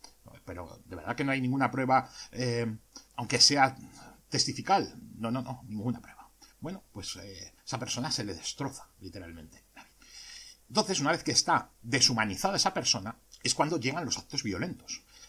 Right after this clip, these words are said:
Es decir, esta persona es mala, por lo tanto, esta persona se merece aquellas, eh, salvajadas que le podamos hacer. Quentin Tarantino lo muestra muy bien en Érase una vez en Hollywood,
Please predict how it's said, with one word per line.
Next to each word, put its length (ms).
Es 80
decir, 360
esta 260
persona 340
es 100
mala, 340
por 120
lo 60
tanto, 220
esta 180
persona 540
se 200
merece 500
aquellas, 720
eh, 360
salvajadas 560
que 80
le 80
podamos 340
hacer. 240
Quentin 300
Tarantino 480
lo 120
muestra 360
muy 280
bien 360
en 100
Érase 220
una 80
vez 160
en 100
Hollywood, 380